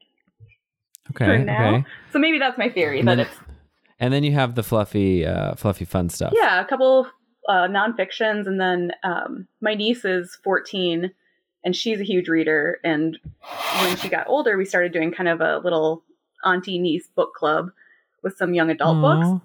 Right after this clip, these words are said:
Speaker 1: cute.
Speaker 2: Yeah, which is super fun. And, um, we started a series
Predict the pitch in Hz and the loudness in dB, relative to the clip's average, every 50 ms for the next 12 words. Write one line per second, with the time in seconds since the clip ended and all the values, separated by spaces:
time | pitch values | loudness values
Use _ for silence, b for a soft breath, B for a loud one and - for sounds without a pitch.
0 | _ - - - 180 190 202 196 196 156 135 117 104 - - - - _ _ - | _ -12 -6 -2 0 2 2 2 2 2 2 0 -2 -4 -8 -18 -20 _ _ -2
1 | 226 247 220 196 190 202 190 214 202 - 226 220 185 196 - 170 160 165 170 175 | 0 0 0 0 -2 -4 -6 -8 -8 -8 -6 -4 -4 -2 -2 -2 -2 -2 -4 -6
2 | 175 - - 185 180 175 170 170 170 170 175 175 - - _ _ _ _ _ _ | -6 -6 -2 0 2 2 2 2 0 -2 -4 -6 -8 -10 _ _ _ _ _ _
3 | _ _ _ _ _ _ _ - - 170 170 170 156 - - - - - - 202 | _ _ _ _ _ _ _ -6 -4 -2 -2 0 0 -2 -2 -4 -6 -10 -12 -12
4 | 196 196 _ _ _ _ _ _ _ - 190 202 196 - - 202 196 196 175 185 | -12 -14 _ _ _ _ _ _ _ -10 -8 -8 -6 -4 -2 -2 -2 0 -2 -2
5 | 185 - - 190 185 185 180 180 175 170 165 - - | -4 -2 -2 0 2 4 4 4 4 2 0 -6 -12